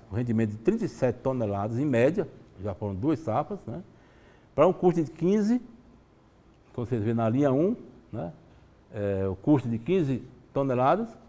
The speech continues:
e um ganho de vinte e duas toneladas. Então nós temos aí, se passar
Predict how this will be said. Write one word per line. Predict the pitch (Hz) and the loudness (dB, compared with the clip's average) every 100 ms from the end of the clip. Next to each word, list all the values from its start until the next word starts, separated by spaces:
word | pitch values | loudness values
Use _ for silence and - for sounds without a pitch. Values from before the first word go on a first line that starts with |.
| - - | -20 -6
e | 143 | 0
um | 180 214 190 | 0 0 0
ganho | 139 151 | 2 2
de | 180 | 2
vinte | 143 175 | 0 0
e | 175 | 0
duas | 160 151 | -2 -2
toneladas. | 170 170 110 80 82 - | -2 -2 -2 -4 -8 -12
Então | 110 165 | -6 -4
nós | 185 - | -2 -2
temos | 170 156 | -4 -2
aí, | 135 113 | -2 -2
se | 160 | -6
passar | 147 - 156 139 - 208 151 - | -10 -2 0 2 2 2 2 -6